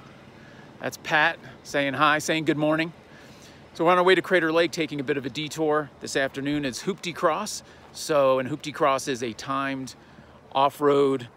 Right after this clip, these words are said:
closed course race, um,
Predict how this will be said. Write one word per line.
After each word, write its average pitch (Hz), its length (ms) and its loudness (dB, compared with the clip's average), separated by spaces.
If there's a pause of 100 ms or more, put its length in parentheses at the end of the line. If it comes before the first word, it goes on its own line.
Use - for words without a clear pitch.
(280)
closed 139 460 0
course 139 600 -4 (880)
race, 139 540 -2 (680)
um, 104 520 -2